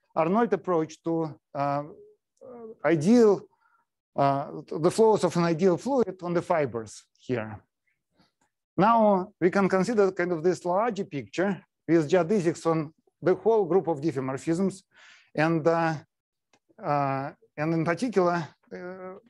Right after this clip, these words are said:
we can look at the corresponding, uh, uh, Newton equations for arbitrary potentials. So these are second order equations, uh, on the,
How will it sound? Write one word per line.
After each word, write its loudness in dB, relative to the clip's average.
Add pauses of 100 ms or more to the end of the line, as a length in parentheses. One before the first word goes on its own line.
(480)
we 6
can 2
look 4
at 0 (100)
the 2
corresponding, -2 (100)
uh, -2 (1040)
uh, 0
Newton 4
equations -2 (260)
for 0 (100)
arbitrary 0
potentials. -4 (320)
So 2
these 4
are 2
second -2
order 2
equations, 0
uh, -4 (200)
on -2
the, 2